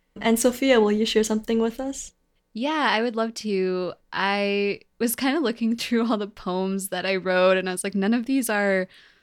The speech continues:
Speaker 2: really about love." A few of them are about heartbreak, but that didn't really
Speaker 1: <laughs>
Speaker 2: fit the vibe. But I think a theme of this episode isn't just romantic love, it's kind of love in all its forms.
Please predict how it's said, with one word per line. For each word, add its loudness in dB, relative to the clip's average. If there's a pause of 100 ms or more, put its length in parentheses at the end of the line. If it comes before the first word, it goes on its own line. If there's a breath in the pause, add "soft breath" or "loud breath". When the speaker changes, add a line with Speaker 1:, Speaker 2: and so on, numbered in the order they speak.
(440 soft breath)
Speaker 2:
really 0
about -2
love." 0
A -2
few 2
of -4
them -2
are 0
about -2 (160)
heartbreak, -4
but -4
that -2
didn't 2
really -6
Speaker 1:
<laughs> -16
Speaker 2:
fit -6
the -6
vibe. 0 (800 loud breath)
But 0 (400)
I 0
think 0 (100)
a 0
theme 2
of -2
this 0
episode 0
isn't -4
just -6
romantic 2
love, -6
it's -14
kind -8
of -8
love 2
in 0
all -2
its -10
forms. -8